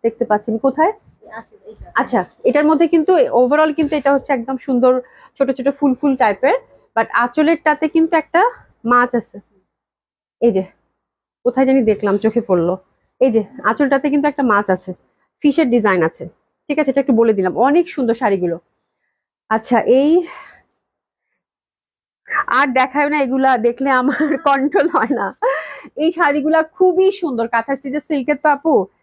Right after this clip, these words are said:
এত ভাল লাগবে কালারগুলো। এটাও কিন্তু আপনারা ওভারঅল কাজ করা পাচ্ছেন এবং যে প্রাইসে দিচ্ছি আপু শাড়িগুলো, এই যে ওভারঅল কাজ করা। শুধু একটু টার্সেল আমার মনে হয়েছে যে টার্সেলটা যদি আপনারা, আহ, মানে আঁচলে সেট করে নেন, অসম্ভব ভাল লাগবে মাল্টি কালারের।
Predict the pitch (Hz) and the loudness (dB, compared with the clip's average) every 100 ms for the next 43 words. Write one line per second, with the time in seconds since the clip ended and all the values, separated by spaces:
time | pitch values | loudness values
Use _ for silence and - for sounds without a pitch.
0 | _ _ 226 269 349 294 262 247 269 277 | _ _ -2 0 0 0 0 2 0 0
1 | 320 269 233 226 247 277 294 311 302 269 | -2 0 0 0 -2 0 -2 0 0 -2
2 | 294 - 247 233 277 294 262 226 - 254 | 0 2 2 2 0 0 -2 -4 -2 -2
3 | 254 247 285 285 269 277 294 247 226 226 | 0 -4 -4 -4 -4 -4 -4 -2 -2 -2
4 | 277 214 214 - 220 175 196 202 160 160 | -4 -4 -6 0 0 0 -2 -2 -2 -2
5 | 160 160 _ _ _ 247 202 175 - - | -4 -6 _ _ _ 0 0 -4 -6 -2
6 | 240 262 254 247 196 - 165 165 _ _ | 0 2 0 0 -4 -6 -12 -12 _ _
7 | _ _ _ _ _ _ - 330 381 415 | _ _ _ _ _ _ 0 2 2 2
8 | 359 285 - 349 302 285 269 269 285 277 | 0 0 0 0 2 2 2 2 2 0
9 | 339 294 269 254 277 269 269 269 269 285 | 0 0 -2 -2 -2 -2 0 0 -2 0
10 | 370 494 _ _ _ _ 220 220 220 214 | 0 -2 _ _ _ _ 0 2 2 2
11 | 233 269 294 294 269 - 285 277 311 508 | 0 0 0 0 -2 0 0 2 2 2
12 | 381 - 262 - 370 370 339 294 247 247 | -2 0 -2 0 2 4 4 2 0 0
13 | 202 175 190 202 196 190 175 160 | 0 -2 0 -2 -2 -4 -4 -4